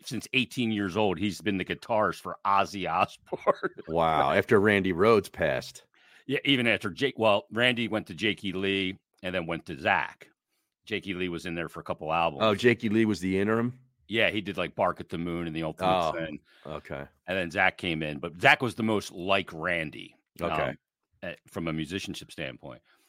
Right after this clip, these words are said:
Speaker 1: And we go upstairs to this private dining room. There's, like, six or eight of us. And the waiter comes in and gets his drinks and then comes in for the order. And Zak's,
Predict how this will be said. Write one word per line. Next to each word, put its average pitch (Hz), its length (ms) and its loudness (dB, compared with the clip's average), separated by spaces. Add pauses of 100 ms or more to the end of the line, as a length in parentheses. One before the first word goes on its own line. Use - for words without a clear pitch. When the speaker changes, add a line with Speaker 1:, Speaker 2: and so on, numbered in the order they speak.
(120)
Speaker 1:
And 90 100 -4
we 95 80 -4
go 95 140 0
upstairs 117 380 0
to 80 40 -16
this 90 160 -6
private 87 460 0
dining 85 340 -4
room. 69 260 -12 (240)
There's, 78 160 -14
like, 78 180 -8
six - 520 -10
or 76 280 -10
eight 78 180 -4
of 76 100 -8
us. 60 260 -12 (480)
And 82 100 -8
the 80 60 -2
waiter 78 300 -2
comes 76 280 -8
in 76 80 -6
and 73 80 -10
gets 71 180 -14
his 65 80 -20
drinks 71 360 -10
and 71 60 -12
then 69 80 -12
comes 73 160 -14
in 78 80 -6
for 76 140 -16
the 67 100 -12
order. 69 220 -8
And 62 100 -16
Zak's, - 380 -8